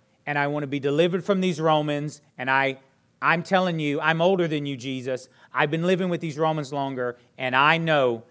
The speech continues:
that you need to set up this kingdom now and not wait." So he talks to Peter,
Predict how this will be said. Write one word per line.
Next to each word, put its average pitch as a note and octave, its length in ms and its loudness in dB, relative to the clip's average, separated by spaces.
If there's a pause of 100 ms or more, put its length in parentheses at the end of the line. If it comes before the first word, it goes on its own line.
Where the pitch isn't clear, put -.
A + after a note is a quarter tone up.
(140)
that B2+ 180 -4
you D3 100 -4
need D3 120 -4
to B2+ 80 -4
set C3 220 -2
up A#2+ 100 -6
this B2+ 160 -10
kingdom A#2+ 380 -10
now G#2+ 320 -2
and A2 100 -10
not A2 180 -6
wait." G2+ 340 -10 (3500)
So D#3 240 4
he D3+ 380 -2 (440)
talks A3 420 6
to C4 100 -2
Peter, D#3 520 0